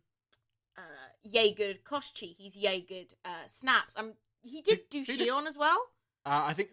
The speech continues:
Speaker 2: not as much, but a little bit of Shion.
Speaker 1: Little, definitely Kobold.
Speaker 2: Definitely Kobold,
Speaker 1: So
Speaker 2: yeah.
Speaker 1: he, he's done almost every guest, um, and every N P C he's played as well. But we're particularly thinking about, and also I think he did a couple of the P Cs at some point.
Speaker 2: Yeah.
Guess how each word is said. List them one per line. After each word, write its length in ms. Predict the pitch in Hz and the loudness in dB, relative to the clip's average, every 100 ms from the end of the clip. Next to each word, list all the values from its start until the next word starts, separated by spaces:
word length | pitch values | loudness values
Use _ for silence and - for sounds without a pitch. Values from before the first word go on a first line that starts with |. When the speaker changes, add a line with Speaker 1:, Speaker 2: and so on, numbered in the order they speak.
| 202 | -2
Speaker 2:
not 240 | 180 214 | 0 0
as 120 | 165 | -2
much, 460 | 156 156 127 113 - | -4 0 0 -2 -8
but 180 | 127 123 | -8 -8
a 40 | |
little 220 | 123 131 | -6 -6
bit 120 | 123 120 | -6 -8
of 80 | 110 | -12
Shion. 360 | 120 113 110 | -12 -12 -8
Speaker 1:
Little, 220 | 254 277 262 208 | -4 -4 -6 0
definitely 360 | 294 302 262 | 0 2 -4
Kobold. 480 | - 202 185 190 269 | -4 -4 -4 -6 -4
Speaker 2:
Definitely 260 | 156 175 104 | -4 -6 -12
Kobold, 160 | 92 | -6
Speaker 1:
So 80 | 269 | -2
Speaker 2:
yeah. 60 | 247 | -2
Speaker 1:
he, 220 | 269 285 | -2 -6
he's 300 | - 285 262 | -8 -8 -8
done 340 | - 302 349 277 | 4 8 8 6
almost 460 | - 269 262 247 - | -2 -2 0 0 0
every 380 | 226 233 190 196 | 0 0 -2 -4
guest, 560 | 190 160 - - - _ _ _ _ - | -4 -6 -8 -16 -20 _ _ _ _ 4
um, 440 | 220 208 202 202 - | 6 6 2 -6 8
and 180 | 240 240 247 | 8 10 6
every 420 | 262 202 240 202 | 4 4 0 0
N 160 | 208 | 0
P 160 | 208 208 | -4 -14
C 140 | - | -12
he's 180 | 202 196 | -12 -14
played 240 | - 202 185 | -8 -6 -6
as 100 | 190 | -4
well. 200 | 240 196 | -2 -2
But 120 | 190 | -2
we're 100 | 208 | -4
particularly 460 | - 269 - 233 | -4 -10 -8 -6
thinking 200 | 220 226 | -8 -6
about, 140 | 220 208 | 0 6
and 140 | 247 254 | 6 6
also 220 | 320 262 | -2 -4
I 80 | 254 | -4
think 140 | 269 | -6
he 60 | 240 | -12
did 140 | 240 | -10
a 60 | 226 | -10
couple 260 | 254 226 | -10 -12
of 100 | 226 | -14
the 60 | 214 | -14
P 180 | 196 202 | -16 -18
Cs 300 | 220 254 220 | -12 -12 -12
at 60 | 196 | -12
some 240 | 208 208 | -10 -10
point. 300 | - 110 175 | -12 -20 -8
Speaker 2:
Yeah. 120 | 143 | -6